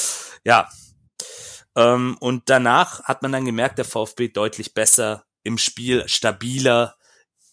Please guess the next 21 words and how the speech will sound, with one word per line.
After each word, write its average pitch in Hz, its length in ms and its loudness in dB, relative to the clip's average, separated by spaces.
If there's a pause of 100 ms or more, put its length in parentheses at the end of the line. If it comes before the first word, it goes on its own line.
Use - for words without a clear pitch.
(120)
in 123 240 0
seinem 113 420 2
Auftreten, 117 1040 -4 (1160)
aber 135 180 4
immer 180 180 2
noch 190 160 2
an 139 120 -2
einigen 156 320 0
Stellen 147 320 2
etwas 131 400 2
wackelig. - 600 -2
Ähm, 110 440 0
die, 120 240 -6
die 117 100 -12
Bochumer 139 600 -2
waren 127 240 0
dann 143 120 -2
auch 127 120 -2
sehr 131 220 4
giftig - 640 -6
und 131 480 -4